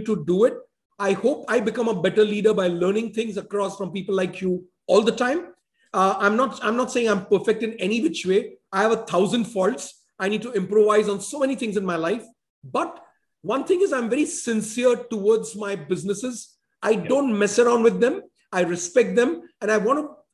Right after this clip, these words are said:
Speaker 1: my brands to be the leading brands in whichever business we are. We want to be a cutting edge brand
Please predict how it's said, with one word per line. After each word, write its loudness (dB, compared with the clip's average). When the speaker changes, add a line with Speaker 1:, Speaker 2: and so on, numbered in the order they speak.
Speaker 1:
my 0
brands -2
to -2
be 0
the -2
leading -2
brands -2
in -2
whichever -2
business -4
we 2
are. -2
We 0
want 0
to -4
be 2
a 2
cutting -4
edge 2
brand -2